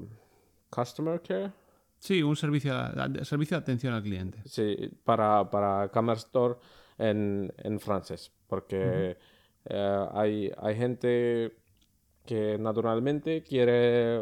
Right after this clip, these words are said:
Speaker 1: hablar en su propio i-, idioma
Speaker 2: Ujú.
Speaker 1: y, además, e-, en nuestro equipo aquí en Finlandia hay nadie que habla es-,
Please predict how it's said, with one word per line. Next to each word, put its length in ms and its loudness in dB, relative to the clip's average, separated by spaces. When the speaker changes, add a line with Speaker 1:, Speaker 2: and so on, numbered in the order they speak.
Speaker 1:
hablar 440 4
en 200 -2
su 160 -6
propio 380 2
i-, 360 -2
idioma 460 0
Speaker 2:
Ujú. 300 -2
Speaker 1:
y, 600 0
además, 800 -4
e-, 280 -2
en 140 2
nuestro 340 4
equipo 440 2
aquí 300 0
en 120 0
Finlandia 540 0
hay 120 2
nadie 340 0
que 100 -2
habla 260 0
es-, 140 -10